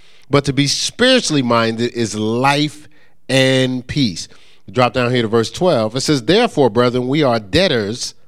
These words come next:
We are debtors. We, means we owe somebody. "Not to the flesh, to live after the flesh. For you live after the flesh, you shall die." But if you live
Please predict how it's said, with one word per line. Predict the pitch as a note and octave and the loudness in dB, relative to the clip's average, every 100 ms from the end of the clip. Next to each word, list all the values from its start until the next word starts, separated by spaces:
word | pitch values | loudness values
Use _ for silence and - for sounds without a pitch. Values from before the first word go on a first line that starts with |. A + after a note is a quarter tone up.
| - - - | -20 -20 -10
We | A#2+ D#3+ | 0 4
are | D3 B2 | 4 2
debtors. | C#3 F3 E3+ A#2+ A2+ | 0 0 0 -2 -2
We, | B2+ - - G2+ G2+ | -6 -8 -10 -12 -12
means | G#2+ A2 C3 B2 A2 | -8 -4 -2 -2 -4
we | C3 D#3 | -6 0
owe | - G#3+ | 4 4
somebody. | G3 B2 G#2+ F#2+ D#2 D2+ - - - - - - - | 2 -2 -2 -6 -8 -14 -20 -20 -20 -20 -20 -20 -8
"Not | - G3+ C#4 | 0 0 0
to | - A#3 | 0 0
the | D#3+ | 0
flesh, | - G#3 C3 B2+ - | 0 0 2 -2 0
to | - | 0
live | C#3 D#3 D3 | 4 2 2
after | G3 B3 - | 0 -2 -6
the | F#2 | -10
flesh. | - F#2 C#2+ - - | -10 -16 -16 -18 -20
For | - D3+ | 0 0
you | C3+ C#3+ | 2 2
live | D3 C3+ | 2 4
after | C#3+ - C3+ | 0 -2 -6
the | |
flesh, | A#2 A#2 A#2 | -4 -6 -6
you | A#2+ | -6
shall | A2+ A#2+ | -6 -6
die." | A2 C3 A2+ F#2+ | -2 -2 -2 -6
But | G2+ | -8
if | G#2 | -8
you | B2+ | -8
live | B2+ B2+ F#3 F#3 C3+ B2+ | -2 2 4 4 0 -4